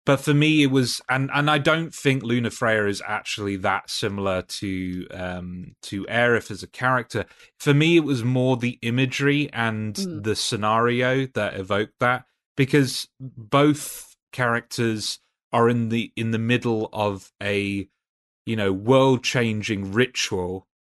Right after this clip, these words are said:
Speaker 1: and then the bad guy comes out of nowhere and stabs them. It's like the exact same event,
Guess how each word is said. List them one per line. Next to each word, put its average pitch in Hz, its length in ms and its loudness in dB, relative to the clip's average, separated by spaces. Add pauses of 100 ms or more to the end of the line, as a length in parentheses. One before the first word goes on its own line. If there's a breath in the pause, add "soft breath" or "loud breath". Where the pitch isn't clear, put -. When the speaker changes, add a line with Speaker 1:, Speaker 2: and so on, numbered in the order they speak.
(140)
Speaker 1:
and 110 320 -2
then 107 240 2
the 104 80 0
bad 107 340 0
guy 98 220 0
comes 98 340 -6
out 98 160 0
of 95 80 -8
nowhere 95 440 0
and 90 100 -4
stabs - 460 -8
them. 67 280 -14 (140)
It's 117 240 -2
like 120 240 2
the 120 180 4
exact 113 600 -2
same 107 640 0 (420)
event, 104 800 -2